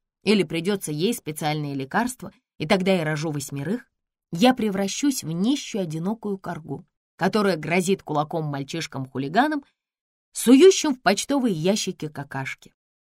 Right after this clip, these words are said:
А может, удастся родить ребёнка прямо в тюрьме? Попрошу помощника консула меня оплодотворить.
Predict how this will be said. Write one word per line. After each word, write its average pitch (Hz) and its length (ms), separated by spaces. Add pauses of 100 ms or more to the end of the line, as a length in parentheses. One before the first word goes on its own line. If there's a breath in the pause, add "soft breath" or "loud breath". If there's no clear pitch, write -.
(240)
А 214 100
может, 339 320
удастся 311 480
родить 311 360
ребёнка 311 420
прямо 311 320
в - 60
тюрьме? 320 360 (460)
Попрошу 208 440
помощника 151 600
консула 320 580
меня 269 260
оплодотворить. 214 840